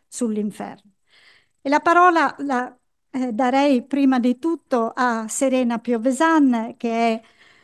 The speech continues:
un punto di riferimento, eh, ormai ineludibile del dossier IDOS Confronti, perché è la referente per la provincia autonoma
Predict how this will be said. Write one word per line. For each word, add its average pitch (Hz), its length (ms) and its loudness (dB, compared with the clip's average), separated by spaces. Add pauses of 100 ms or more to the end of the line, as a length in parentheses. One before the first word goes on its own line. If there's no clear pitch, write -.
(160)
un 226 500 -2 (320)
punto 311 400 0
di 254 180 2
riferimento, 254 1160 0 (480)
eh, 226 580 -4 (400)
ormai 262 680 0
ineludibile 302 1160 2
del 226 460 -2
dossier 233 640 -2 (580)
IDOS 254 460 -2
Confronti, 311 840 0
perché 294 460 -2
è - 20 -2
la 254 280 -2
referente 262 960 -2
per 254 140 -8
la 233 120 -4
provincia 247 580 -2
autonoma 254 800 -2